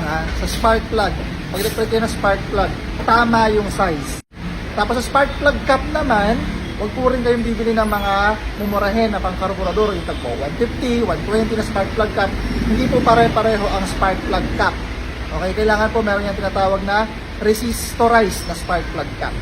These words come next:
Okay, kaya ang spark plug cap po sa Yamaha, nasa six hundred pesos yan, napakamahal. Ayun, mga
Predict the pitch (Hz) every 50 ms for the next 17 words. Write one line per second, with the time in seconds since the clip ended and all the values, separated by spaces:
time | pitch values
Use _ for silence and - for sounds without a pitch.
0 | - - - - - - - - - - 170 185 196 208 208 208 214 208 214 208
1 | 202 202 202 202 - - - - 233 233 220 - 247 247 233 - 240 233 - 240
2 | 220 - 226 220 214 214 220 214 208 214 214 - 170 - - - 202 175 - 180
3 | 180 180 175 180 180 165 - 170 151 143 170 160 - 165 143 139 143 147 147 147
4 | 147 143 139 139 135 139 135 - - 135 123 - - - - - - - - -
5 | - - - - 143 156 160 190 202 196 185 180 175 180